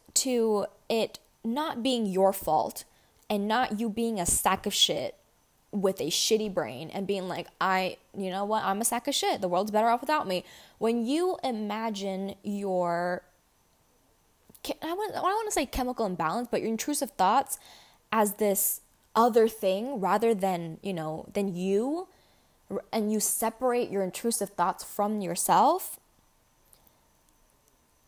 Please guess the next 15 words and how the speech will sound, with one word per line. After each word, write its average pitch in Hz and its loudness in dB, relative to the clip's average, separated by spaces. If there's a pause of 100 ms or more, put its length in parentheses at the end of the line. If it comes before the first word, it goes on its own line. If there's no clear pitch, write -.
(160)
it's - 0 (340)
becomes 269 0 (400)
a 208 -2
physiological 196 0
problem. - -4 (220)
To 247 0
me, 339 0
it's - -6
helpful. - 0 (480)
So - 2
it's - 0
not 427 0
diminishing 294 -2
your 175 -4
problems 233 -4